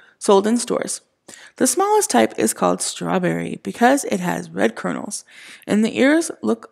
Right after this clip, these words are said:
like strawberries. Looks like this. <clears throat> Rainbow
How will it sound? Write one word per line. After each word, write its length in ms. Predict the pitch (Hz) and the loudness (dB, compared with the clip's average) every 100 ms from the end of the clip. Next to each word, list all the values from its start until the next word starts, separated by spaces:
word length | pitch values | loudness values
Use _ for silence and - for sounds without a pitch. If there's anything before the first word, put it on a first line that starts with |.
| - | -6
like 200 | 202 - | -6 -6
strawberries. 680 | - 415 214 180 190 - - _ _ _ _ _ _ _ _ _ _ _ _ _ _ | -8 -6 -4 -4 -6 -10 -12 _ _ _ _ _ _ _ _ _ _ _ _ _ _
Looks 200 | - - | -14 -6
like 140 | - - | -6 -6
this. 340 | - - - - _ _ _ _ _ _ _ _ _ _ _ _ _ _ _ - | -8 -8 -12 -18 _ _ _ _ _ _ _ _ _ _ _ _ _ _ _ -8
<clears throat> 460 | - 214 180 175 175 _ - - - | -2 2 2 -2 -10 _ -20 -14 -6
Rainbow 800 | 190 214 403 370 180 - 233 | 2 4 4 4 4 2 -2